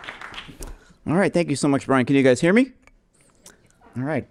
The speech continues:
Yeah, it's, it's wonderful to be here. I, I'd like to thank, uh, everyone at the Arthur C Clarke Center, including Brian, uh, Patrick Coleman, Eric Vire,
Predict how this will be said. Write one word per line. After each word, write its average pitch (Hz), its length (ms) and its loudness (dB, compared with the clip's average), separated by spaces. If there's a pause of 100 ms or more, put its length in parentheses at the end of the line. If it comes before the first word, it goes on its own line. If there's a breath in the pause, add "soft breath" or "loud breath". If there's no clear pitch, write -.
(100)
Yeah, 151 200 0
it's, - 180 -8
it's - 180 -6
wonderful 180 340 -2
to 156 60 0
be 151 180 4
here. 160 280 6
I, 120 140 4 (120)
I'd 110 200 0
like 135 140 2
to - 40 -6
thank, 131 260 -2
uh, 117 160 2
everyone 131 360 2
at 107 80 -4
the 101 60 0
Arthur 120 180 0
C 120 180 -2
Clarke 151 260 -2
Center, 151 300 0
including 123 520 0 (360 soft breath)
Brian, 170 500 4
uh, 113 100 2
Patrick 113 340 -2
Coleman, 151 340 2
Eric 120 260 2
Vire, 143 460 4